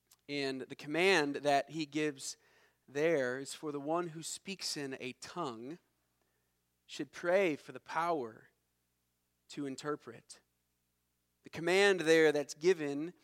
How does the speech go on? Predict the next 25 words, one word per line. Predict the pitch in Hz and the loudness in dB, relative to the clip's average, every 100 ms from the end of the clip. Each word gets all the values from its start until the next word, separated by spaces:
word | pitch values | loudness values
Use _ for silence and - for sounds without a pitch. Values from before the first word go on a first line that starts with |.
| _ _ - | _ _ -12
is | 139 | -4
that | 147 143 | 0 2
there | 151 151 | 0 -2
should | - 147 | -6 -8
be | 143 180 170 | -6 -4 -2
understanding, | 156 151 139 - 147 160 147 117 117 | -2 -4 -6 -8 -6 -6 -6 -10 -12
there | 135 | -12
should | - 131 | -12 -8
be | 143 | -8
comprehension. | 139 - 151 - 127 113 139 - 127 117 _ _ _ _ _ _ | -8 -8 -8 -8 -14 -12 -10 -10 -12 -18 _ _ _ _ _ _
And | 147 | 0
I | 160 | 0
think | 226 190 | 0 -4
Paul's | - 185 196 147 | 2 4 4 2
being | 165 | 0
a | 160 | 0
little | 160 175 - | 0 -2 -2
ironic | 143 131 127 151 175 | -2 -2 -2 -2 -4
with | 143 143 | -8 -10
his | 117 | -10
language | 117 123 139 156 - | -8 -8 -8 -10 -8
here. | 156 175 _ _ _ _ _ _ _ _ _ _ _ _ _ _ _ _ | -8 -10 _ _ _ _ _ _ _ _ _ _ _ _ _ _ _ _
Because | - 165 | -4 -2
if | 156 | -2
we | 165 196 | -2 -2